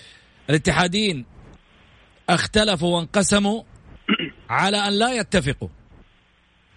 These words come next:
في شيء، لا من أجل الاتحاد ولا من أجل الإدارة ولا من أجل أي أحد. ما أنت عارف بالضبط إيش اللي يبغوه بالضبط في ال-،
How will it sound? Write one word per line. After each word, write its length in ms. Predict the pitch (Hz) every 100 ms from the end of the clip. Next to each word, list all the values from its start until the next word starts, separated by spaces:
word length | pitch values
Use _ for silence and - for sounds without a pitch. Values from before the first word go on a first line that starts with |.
| _ _ _ _
في 100 | -
شيء، 280 | 160 196 151
لا 140 | 170 220
من 100 | 226
أجل 200 | 233 226
الاتحاد 500 | 220 170 185 233 233
ولا 180 | 240
من 100 | 226
أجل 200 | 226 214 214
الإدارة 420 | 214 208 262 254
ولا 200 | 240 233
من 100 | 226
أجل 240 | 240 214
أي 200 | 240 233
أحد. 200 | 165 143
ما 60 | 196
أنت 120 | 202
عارف 240 | 175 170
بالضبط 320 | 135 143 147 170
إيش 140 | 135
اللي 140 | 156
يبغوه 220 | 147 131 156
بالضبط 320 | 127 156 120
في 80 | 127
ال-، 600 | 131 123 120 110 101